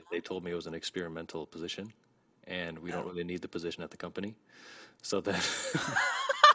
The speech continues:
Speaker 1: after, this
Speaker 2: What
Speaker 1: was,
Speaker 2: does
Speaker 1: it was
Speaker 2: that
Speaker 1: a
Speaker 2: even
Speaker 1: crazy,
Speaker 2: mean?
Speaker 1: it was a crazy time, okay?
Speaker 2: <laughs>
Speaker 1: Um, and then after that, I was like, "Okay, um, we ended on good terms, you know, I understand, you know, I didn't wanna burn any bridges."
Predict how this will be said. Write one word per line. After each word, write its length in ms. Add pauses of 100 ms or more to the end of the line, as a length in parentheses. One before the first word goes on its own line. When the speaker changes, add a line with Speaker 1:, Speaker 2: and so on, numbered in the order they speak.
(1120)
Speaker 1:
after, 220
this 100
Speaker 2:
What 100
Speaker 1:
was, 120
Speaker 2:
does 60
Speaker 1:
it 80
was 120
Speaker 2:
that 20
Speaker 1:
a 20
Speaker 2:
even 140
Speaker 1:
crazy, 300
Speaker 2:
mean? 320
Speaker 1:
it 40
was 180
a 60
crazy 380
time, 300
okay? 300 (140)
Speaker 2:
<laughs> 140 (420)
Speaker 1:
Um, 360 (120)
and 140
then 160
after 340
that, 460 (380)
I 160
was 100
like, 240
"Okay, 480 (140)
um, 580 (680)
we 160
ended 240
on 80
good 240
terms, 440
you 80
know, 200
I 100
understand, 760
you 60
know, 80
I 40
didn't 120
wanna 160
burn 160
any 100
bridges." 360